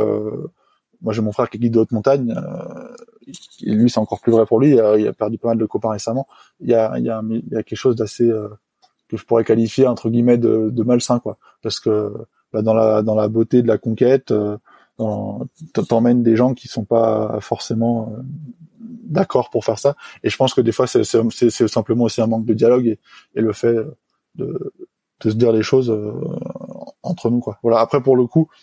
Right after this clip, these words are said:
euh, moi j'essaie aussi de me la, de me la pitié, de me la pitié personnellement, euh, et c'est quelque chose sur lequel je travaille, voilà, en, en, en permanence, hein, parce que je passe beaucoup de temps, euh, tous les matins, je suis en montagne, euh,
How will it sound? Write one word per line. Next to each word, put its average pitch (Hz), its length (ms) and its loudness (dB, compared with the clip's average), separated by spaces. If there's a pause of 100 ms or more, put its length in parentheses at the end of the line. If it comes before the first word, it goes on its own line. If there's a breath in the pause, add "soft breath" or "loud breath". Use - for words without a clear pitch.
(280 soft breath)
euh, 110 340 0
moi 120 160 4
j'essaie 123 200 0
aussi 120 160 -2
de 117 100 4
me 113 60 0
la, 110 80 2
de 123 360 0
me 113 80 4
la 107 80 4
pitié, 113 260 -2
de 131 400 0
me 123 60 0
la 113 80 -2
pitié 117 400 0 (220)
personnellement, 120 580 0 (600 loud breath)
euh, 113 140 -6 (640)
et 120 120 -4
c'est 107 480 -2
quelque 107 140 -6
chose - 260 0
sur - 140 -2
lequel 110 200 2
je 107 80 0
travaille, 113 300 2
voilà, 113 200 2
en, 104 200 -6 (480 soft breath)
en, 120 500 -6
en - 200 -6
permanence, 120 500 2
hein, 104 500 -2
parce 104 140 -6
que - 100 0
je - 120 -6
passe 107 160 0
beaucoup 113 240 -4
de - 60 -16
temps, 113 380 2
euh, 104 340 -6
tous 117 100 -4
les 110 100 2
matins, 113 380 4
je - 60 -8
suis - 140 -2
en 107 100 -2
montagne, 113 520 0
euh, - 80 -2